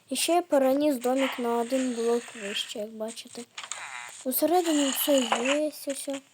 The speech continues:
Речі, ось. Так що. <clears throat> І ось я ще переніс, о, ці всякі, забор.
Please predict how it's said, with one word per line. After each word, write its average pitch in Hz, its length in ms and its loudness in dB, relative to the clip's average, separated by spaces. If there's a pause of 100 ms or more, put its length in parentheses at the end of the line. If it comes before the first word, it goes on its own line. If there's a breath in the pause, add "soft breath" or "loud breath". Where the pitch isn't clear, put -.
(760)
Речі, 254 600 -2 (100)
ось. 277 280 -10 (840)
Так 247 180 -4
що. 262 160 -10 (1400 loud breath)
<clears throat> - 1400 -4
І 262 100 4
ось 262 260 0
я 302 200 2
ще 262 160 -2
переніс, 262 640 -4 (500 soft breath)
о, 247 240 -2 (640 loud breath)
ці 240 140 -12
всякі, 240 500 -8
забор. 240 420 0